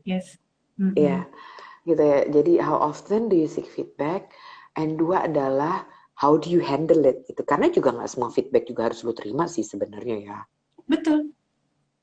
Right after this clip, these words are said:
Speaker 2: Iya.
Speaker 1: Sebenarnya itu merefleksikan sendiri kan, kayak, "Tunggu sebentar, yang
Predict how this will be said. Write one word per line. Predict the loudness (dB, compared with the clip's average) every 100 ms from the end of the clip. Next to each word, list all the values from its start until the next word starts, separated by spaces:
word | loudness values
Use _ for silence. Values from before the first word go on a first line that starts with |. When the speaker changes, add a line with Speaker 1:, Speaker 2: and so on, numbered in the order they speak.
| _
Speaker 2:
Iya. | -2 2
Speaker 1:
Sebenarnya | 4 4 4 4 4
itu | 6
merefleksikan | 6 6 2 0 -2 0 0 2
sendiri | 6 8 8 4
kan, | 0
kayak, | 0 -2
"Tunggu | -2 -4 -4
sebentar, | -4 -2 0 -2 -6
yang | -16 -20